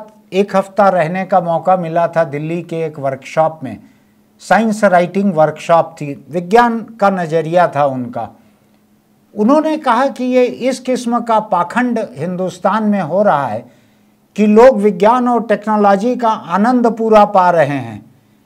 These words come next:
लेकिन वैज्ञानिक सोच खोते चले जा रहे हैं। और ये ज्योतिष जैसा पाखंड इस देश में पढ़ाया जा रहा है, उन्होंने कहा था।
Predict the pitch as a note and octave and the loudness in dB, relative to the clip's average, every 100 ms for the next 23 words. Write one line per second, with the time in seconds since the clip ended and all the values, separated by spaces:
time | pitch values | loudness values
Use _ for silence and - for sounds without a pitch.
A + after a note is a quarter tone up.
0 | _ - G3 A3+ B3 G#3 F#3+ G3+ A3 B3+ | _ -2 0 2 2 2 2 4 4 2
1 | - - A3+ A#3+ A#3+ F#3+ F#3+ A3 A3 G3 | -2 0 2 2 2 -2 0 0 0 0
2 | F#3+ E3 D#3+ D3 B2+ B2+ A#2+ A#2 - _ | 0 0 -2 -2 -4 -6 -8 -12 -16 _
3 | _ _ _ _ E3+ G3 A3 E3 G3 G3+ | _ _ _ _ 0 2 2 2 0 2
4 | C4 G#3+ A#3 G#3+ A3 G#3+ G3 F3+ F3 G#3+ | 2 2 2 2 2 0 2 0 0 -2
5 | G#3 G3 F3+ E3 F#3 F#3+ G3+ G3 E3+ D#3 | 0 -2 -2 -2 -2 -4 -6 -6 -4 -4
6 | C#3 D#3+ F3 D3+ D3 C3+ C3 B2+ D3 D#3+ | 0 0 0 0 -2 -2 -4 -4 -4 -8
7 | D3+ D#3+ D#3 D3+ C3 B2+ C#3+ A2 | -10 -8 -10 -8 -8 -6 -8 -12